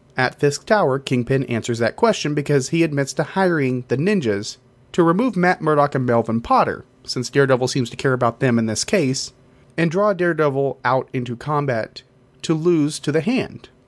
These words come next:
Speaking of the Hand, they're stalking outside Matt's offices, waiting to strike as Matt runs into the forlorn Foggy in the offices. While Elektra battles the ninjas, Matt learns that the storefront law firm is essentially broke,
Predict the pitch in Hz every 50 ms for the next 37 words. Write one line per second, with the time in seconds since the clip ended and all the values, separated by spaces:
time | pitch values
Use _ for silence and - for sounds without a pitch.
0 | _ _ _ _ - - - - 175 175 - 185 180 170 185 175 156 233 254 208
1 | 147 117 110 110 117 117 113 113 - - 175 156 151 - 156 131 113 127 139 135
2 | - 151 139 131 127 131 120 110 - - 131 127 135 - 147 139 - 240 254 220
3 | - 135 127 139 147 151 151 135 135 127 - - - 190 165 156 160 160 - -
4 | 123 120 117 117 139 151 156 156 - - _ - 135 127 127 156 208 226 190 196
5 | 196 180 185 165 147 - - 165 170 165 165 165 160 160 147 - 147 127 123 131
6 | 127 120 117 - 131 120 120 120 117 110 110 113 - - - - 131 123 - -
7 | - - - _ _ _ _ _ _ _ - - - 123 135 135 139 - - 127
8 | 131 139 135 - - 131 120 - 151 180 185 190 175 151 139 147 147 143 143 131
9 | 120 120 120 127 120 156 214 208 - - 120 120 139 156 175 - - - 143 147
10 | 156 156 165 156 - 135 - - 113 - - - 185 190 180 - - 185 180 -
11 | - 139 135 135 135 - - 139 123 120 123 117 123 127 113 110 110 - - 156
12 | 151 139 - 147 131 120 117 123 117 123 117 101 95 95 _ - -